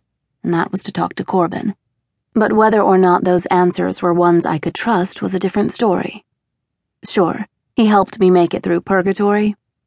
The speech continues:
but not without incident. For as much as I learned about him,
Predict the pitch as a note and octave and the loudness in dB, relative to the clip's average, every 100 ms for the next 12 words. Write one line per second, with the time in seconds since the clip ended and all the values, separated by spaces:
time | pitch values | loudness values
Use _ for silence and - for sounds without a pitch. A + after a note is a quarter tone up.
0 | _ - G3+ G3 F3 - D#3+ D3+ - E3+ | _ -2 2 4 2 0 -2 -4 -2 -2
1 | - - - - - _ _ _ _ _ | -2 -6 -6 -8 -16 _ _ _ _ _
2 | _ G#3+ G3 G3 G3+ A3+ - G3 F3+ F3 | _ 0 2 4 2 0 -4 -2 0 2
3 | F3+ G3 F#3 D#3 D3+ D#3 - | 2 2 2 0 -2 -4 -4